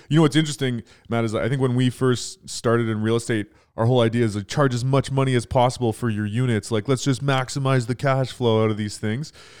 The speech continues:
You quickly learn that actually, like, just charging as much as you possibly could actually leads to high turnover. And I think what actually happens there is that you're actually renting to people that can't really afford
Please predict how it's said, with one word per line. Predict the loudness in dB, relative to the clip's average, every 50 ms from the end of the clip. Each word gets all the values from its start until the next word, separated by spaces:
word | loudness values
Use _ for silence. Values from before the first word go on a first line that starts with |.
| -20 -20 -20 _ -2
You | -2 0
quickly | 4 4 2 4 4 2 0
learn | 2 2 0 2 0
that | 0 0 0
actually, | -2 -4 -6 -6 -6 -4 -4
like, | -2 -2 -2 -2 -4 -6
just | -10 -10 -8 -8
charging | -2 0 0 0 0 -2 -2
as | -2 -4 -4
much | -4 -4 -4 -4 -4
as | -6 -6 -6
you | -8 -10
possibly | -6 -4 -4 -4 -4 -6 -8 -8 -8
could | -8 -6 -4 -4 -4 -4 -6 -10 _ -20 _ _ _ _ -8
actually | -8 -6 -6 -4 -4 -4
leads | -2 -2 -4 -4 -6 -8
to | -8 -8
high | -8 -8 -6 -6 -6
turnover. | -6 -4 -6 -6 -6 -4 -6 -6 -8 -10 -16 -20 -20 -12 -6
And | -2 0 0
I | 0
think | 0 0 -2 0 0
what | 2 2
actually | 2 0 -2 -4 -6 -8 -8
happens | -8 -8 -10 -10 -6 -4 -4 -2 0
there | 2 2 2
is | 2 0
that | 0 0 0 -2 -4 -8 -20 -20 -20 -20 _ _ _ _ _ _
you're | -6 -4 -2 -2
actually | -2 -4 -4 -4 -4 -2 -2
renting | -2 -2 -2 -2 -2 -2 -4 -4 -6 -4
to | -6 -6 -6
people | -4 -6 -4 -4 -4 -4
that | -4 -4 -6
can't | -10 -10 -6 -6 -6 -6 -4
really | -2 -2 0 0 0 -2
afford | -4 -6 -6 -6 -4 -2 -2 0 -2 -4 -6